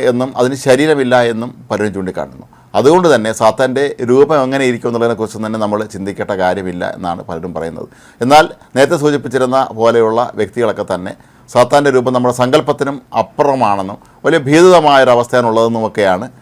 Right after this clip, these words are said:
ചൂണ്ടിക്കാട്ടിയിട്ടുള്ളത്. ഇത് എത്രത്തോളം ശരിയാണ് എന്നുള്ള കാര്യത്തിൽ ഇപ്പോഴും ഇതൊരു തർക്ക വിഷയമായി മാറിയിരിക്കുകയാണ്. ഗ്രീക്കിലെ ആൻറ്റി ക്രിസ്റ്റോസ് എന്ന വാക്കിൻ്റെ അർത്ഥം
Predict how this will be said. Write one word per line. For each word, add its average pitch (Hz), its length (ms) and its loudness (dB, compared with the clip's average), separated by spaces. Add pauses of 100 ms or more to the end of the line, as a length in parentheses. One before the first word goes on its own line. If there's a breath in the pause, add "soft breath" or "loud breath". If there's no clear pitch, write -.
(300 soft breath)
ചൂണ്ടിക്കാട്ടിയിട്ടുള്ളത്. 117 720 -2 (180)
ഇത് 120 140 -4
എത്രത്തോളം 160 400 2 (100)
ശരിയാണ് 165 520 6
എന്നുള്ള 127 280 0
കാര്യത്തിൽ 113 360 2
ഇപ്പോഴും 110 340 -2 (640 soft breath)
ഇതൊരു 123 320 0
തർക്ക 107 200 0 (100)
വിഷയമായി 117 420 0 (160)
മാറിയിരിക്കുകയാണ്. 120 560 0 (420)
ഗ്രീക്കിലെ 190 440 6 (200)
ആൻറ്റി 175 240 6 (100)
ക്രിസ്റ്റോസ് 135 480 -2 (240)
എന്ന 135 140 0 (120)
വാക്കിൻ്റെ 117 440 2
അർത്ഥം - 260 -6